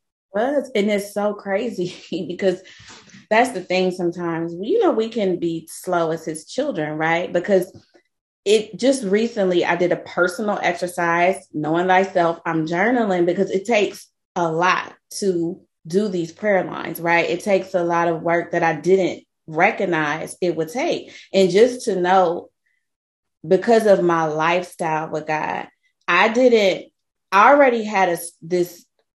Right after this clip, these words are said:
routine in place of having my, a morning routine with God, right? So this wasn't,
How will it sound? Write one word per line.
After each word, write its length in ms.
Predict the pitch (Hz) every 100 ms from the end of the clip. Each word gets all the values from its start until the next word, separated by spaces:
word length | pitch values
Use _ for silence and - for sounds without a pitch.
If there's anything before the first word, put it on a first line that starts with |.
| _
routine 640 | 156 180 240 240 240 233 202
in 140 | 175
place 500 | - 180 156 156 - -
of 440 | 175 160 160 156 - _ -
having 380 | 202 202 190
my, 220 | 175 170 - 175
a 100 | 165
morning 400 | 180 196 202 180
routine 460 | 175 - 180 165
with 160 | 160 160
God, 400 | 156 - - -
right? 380 | 160 170 165 - - -
So 160 | - 202
this 200 | 240 254
wasn't, 540 | 269 247 220 185 147